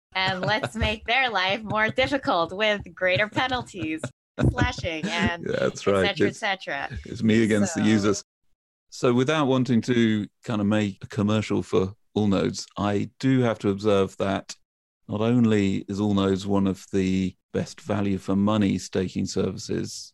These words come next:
Speaker 2: that's available, but something I do is I track, uh, staking service performance as kind of part of my day job. And anyone can do this. It's all on-chain data, so there's no kind of secret, uh, source here.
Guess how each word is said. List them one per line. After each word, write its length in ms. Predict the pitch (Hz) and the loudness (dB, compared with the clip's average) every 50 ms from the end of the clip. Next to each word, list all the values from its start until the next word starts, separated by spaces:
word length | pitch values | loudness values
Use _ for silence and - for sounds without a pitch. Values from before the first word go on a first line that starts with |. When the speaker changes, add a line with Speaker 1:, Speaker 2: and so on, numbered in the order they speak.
| _ _ - | _ _ -4
Speaker 2:
that's 240 | 82 92 92 - | -2 -2 -2 -2
available, 680 | 104 95 95 98 95 95 90 87 - - - - 71 90 | -2 0 0 0 0 -2 -4 -6 -8 -6 -4 -4 -4 -2
but 260 | - - 104 101 - - _ _ _ _ _ _ | 0 2 2 2 0 -2 _ _ _ _ _ _
something 260 | - - 131 113 110 107 | -4 -2 0 2 2 0
I 80 | 104 | 0
do 220 | 98 120 107 101 98 | 2 2 2 2 2
is 100 | 98 98 | 2 2
I 140 | 98 95 | 0 -2
track, 440 | 95 - - - - 107 101 85 - _ _ _ _ | -2 -4 -6 -4 -4 -2 -4 -4 -6 _ _ _ _
uh, 220 | - 101 98 98 95 | -2 0 2 2 0
staking 440 | - - - 107 101 - 95 98 | 0 0 0 0 0 0 -2 -2
service 360 | 90 - 104 98 92 98 98 - | 0 0 0 0 0 0 -4 -4
performance 760 | - 98 - - 101 95 95 95 95 95 92 - - - - - | -4 -4 0 0 0 2 2 0 -2 -2 -4 -6 -10 -10 -8 -8
as 220 | 92 87 - - - | -8 -8 -10 -12 -8
kind 160 | - 95 95 | -6 -4 -4
of 80 | 90 - | -4 -2
part 200 | - 95 95 90 | -2 -2 -2 -2
of 60 | 87 | 0
my 200 | 90 90 87 85 - _ _ _ - | 0 -2 -2 -4 -6 _ _ _ 0
day 200 | 101 95 92 92 | 2 2 2 2
job. 300 | - 92 92 95 98 - _ _ - | 2 2 2 2 0 -2 _ _ -6
And 160 | - 120 117 | 0 2 4
anyone 300 | 120 123 110 98 95 101 | 4 4 4 2 2 0
can 120 | 98 98 92 | 0 -2 -2
do 140 | 90 85 82 | -2 -2 -2
this. 200 | 90 92 - - | -4 -6 -6 -4
It's 100 | 95 104 | 0 2
all 180 | 101 95 92 - | 2 4 4 2
on-chain 400 | - 95 92 - 92 92 95 92 | 2 0 0 0 0 -2 -2 -2
data, 320 | - 95 92 - - 87 | -2 -2 -2 -2 -4 -4
so 140 | - 92 95 | -2 -2 -2
there's 160 | 98 98 98 | -2 0 0
no 140 | 98 98 92 | -2 -2 -2
kind 200 | - 98 80 82 | -4 -6 -6 -4
of 60 | 85 | -4
secret, 420 | - - 98 95 - 92 87 85 - - - | -4 -4 -4 -4 -2 -2 -2 -4 -4 -4 -2
uh, 120 | 90 92 90 | -2 -2 0
source 340 | - - 101 101 95 - | 0 0 0 0 0 0
here. 200 | - 87 - 104 | 0 0 0 -2